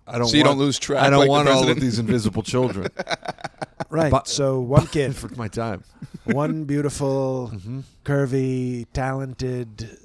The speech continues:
Speaker 3: sexy daughter,
Speaker 1: Mm-hmm.
Speaker 3: Ivanka. Good lady.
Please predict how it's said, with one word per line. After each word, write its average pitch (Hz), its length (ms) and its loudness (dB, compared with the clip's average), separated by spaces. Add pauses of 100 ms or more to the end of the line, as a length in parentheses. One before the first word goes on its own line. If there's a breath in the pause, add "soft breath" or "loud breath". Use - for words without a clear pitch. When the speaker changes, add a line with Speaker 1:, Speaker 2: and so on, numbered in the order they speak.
Speaker 3:
sexy - 440 -2
daughter, 123 400 -4 (260)
Speaker 1:
Mm-hmm. 123 460 -10
Speaker 3:
Ivanka. 110 460 -10 (500)
Good 120 140 -8
lady. 107 340 -8